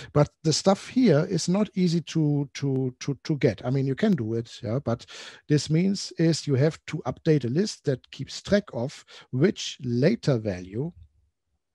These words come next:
uh, used a given argument. So for which argument, uh, uh, uh, wh-, where is this argument entering? Yeah? So instead of, uh, um, which argument are used by the function.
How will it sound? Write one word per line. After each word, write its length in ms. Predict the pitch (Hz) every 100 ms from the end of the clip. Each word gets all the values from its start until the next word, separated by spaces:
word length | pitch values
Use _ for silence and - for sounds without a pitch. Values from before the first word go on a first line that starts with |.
| _ _ _ _ _ _ _ - - -
uh, 160 | 131
used 580 | 143 143 175 190 - - _
a 80 | 156
given 320 | 113 185 170
argument. 400 | 113 104 98 80
So 120 | -
for 140 | 135 123
which 240 | 143 - -
argument, 500 | 127 143 127 123 123 _ -
uh, 40 |
uh, 120 | 120 117 - 180 -
uh, 460 | 156 139 139 139 131
wh-, 220 | 143 147
where 200 | 156 185
is 140 | 160
this 200 | - 135
argument 460 | - 110 123 110 -
entering? 460 | 127 117 120 - 127 _ -
Yeah? 120 | 131 226 - - - _
So 200 | - 120
instead 420 | 120 - 135 135
of, 360 | - 120 - -
uh, 280 | - 113 107 -
um, 280 | 107 107 -
which 240 | 135 127 -
argument 420 | 110 107 101 -
are 60 |
used 260 | 101 104 -
by 100 | 98
the 100 | 107
function. 400 | - 104 113 -